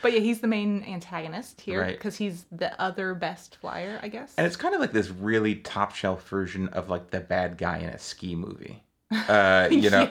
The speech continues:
Speaker 1: Yeah, absolutely.
Speaker 2: But, uh, but, and it's, it's like, I kind of agree with his point of view. It's like, uh, Maverick is dangerous, which that's the whole show.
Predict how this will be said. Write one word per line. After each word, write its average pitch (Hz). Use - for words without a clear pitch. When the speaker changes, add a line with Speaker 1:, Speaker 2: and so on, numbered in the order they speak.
Speaker 1:
Yeah, 180
absolutely. 196
Speaker 2:
But, 110
uh, 95
but, 202
and 151
it's, 131
it's 131
like, 120
I 127
kind 208
of 139
agree 113
with 110
his 98
point 95
of 87
view. 120
It's -
like, 92
uh, 87
Maverick 110
is 90
dangerous, 117
which -
that's 110
the 101
whole 98
show. -